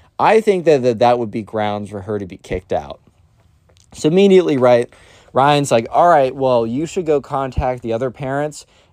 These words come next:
and make sure that they know what happened. So kind of similar to all the kids making a group chat after the spoiled kid was, like, a jerk to them, Ryan's mom makes a group chat with all the kids' parents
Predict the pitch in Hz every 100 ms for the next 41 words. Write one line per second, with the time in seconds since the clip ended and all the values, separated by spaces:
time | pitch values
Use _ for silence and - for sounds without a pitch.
0 | - 120 127 123 131 113 104 110 110 110
1 | 107 92 101 104 107 104 107 110 _ _
2 | - 151 - 214 240 190 175 165 165 160
3 | - - 131 135 127 131 127 120 117 113
4 | 110 101 95 113 110 - 110 110 110 98
5 | 98 - 98 92 - 107 104 104 110 101
6 | 101 98 98 101 104 104 101 98 113 113
7 | 113 110 _ _ - 151 202 214 - 156
8 | 151 147 135 123 117 123 - 131 117 107
9 | 104 107 107 104 107 101 - 135 135 135
10 | 127